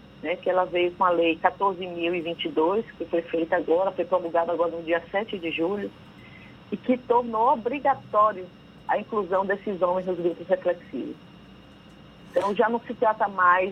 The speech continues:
de uma, uma, uma, é, iniciativa, iniciativas isoladas, já não se trata mais de algumas tentativas que as, os componentes da rede de enfrentamento têm feito, mas já se tornou uma obrigação legal. Então, por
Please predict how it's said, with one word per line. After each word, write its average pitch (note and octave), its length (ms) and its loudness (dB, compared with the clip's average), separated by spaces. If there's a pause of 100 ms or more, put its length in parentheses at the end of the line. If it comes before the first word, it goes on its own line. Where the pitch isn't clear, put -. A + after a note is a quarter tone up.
(100)
de G3 120 -10
uma, F#3 640 2
uma, E3 640 2
uma, D#3+ 440 2
é, E3 400 4
iniciativa, F#3 800 -2
iniciativas F#3 680 -4
isoladas, E3 840 4
já F3 100 -2
não F3 120 -8
se E3+ 120 -10
trata E3+ 300 -2
mais D#3+ 260 -2
de E3 240 0 (1080)
algumas F3+ 400 4
tentativas F#3+ 720 -2 (160)
que E3+ 120 0
as, F3 100 0 (100)
os - 80 -18
componentes F3+ 560 -2
da F3 80 6
rede E3+ 280 0
de E3 100 -6
enfrentamento E3 720 0
têm D#3+ 100 0
feito, E3 360 0 (460)
mas F#3+ 220 4
já A#3 80 4
se A#3 140 -8
tornou G#3+ 320 -6
uma A3+ 180 2
obrigação G#3+ 540 -2
legal. - 400 0 (680)
Então, F#3+ 240 4
por - 200 -14